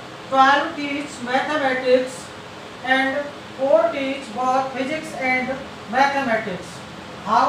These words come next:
many teach physics? क्लियर? तो देखिए यहाँ पे आपको क्वेश्चन समझना है पहले। कह रहा है in a school, एक स्कूल में ट्वेंटी टीचर्स हैं who teach करते हैं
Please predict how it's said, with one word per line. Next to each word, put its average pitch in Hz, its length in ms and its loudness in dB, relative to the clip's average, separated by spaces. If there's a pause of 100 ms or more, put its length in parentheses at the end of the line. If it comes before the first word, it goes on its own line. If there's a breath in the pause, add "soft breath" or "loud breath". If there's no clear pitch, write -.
(120)
many 285 240 -2 (140)
teach 240 340 -8 (220)
physics? 233 320 -6 (960)
क्लियर? 226 320 -4 (560)
तो 226 80 -6
देखिए 262 300 0
यहाँ 294 300 2
पे 262 140 4 (720)
आपको 277 400 2
क्वेश्चन 262 420 -2 (100)
समझना 254 340 -2
है 262 160 2
पहले। 233 260 0 (560)
कह 247 80 -2
रहा 277 180 4
है 311 120 4 (180)
in 320 180 0
a 311 140 4
school, 294 240 -4
एक 294 180 -4
स्कूल 277 460 -6
में 247 160 0 (480)
ट्वेंटी 294 400 0
टीचर्स 262 500 2
हैं 220 180 -2 (400)
who 226 100 0 (180)
teach 302 260 -4
करते 262 340 0
हैं 294 120 2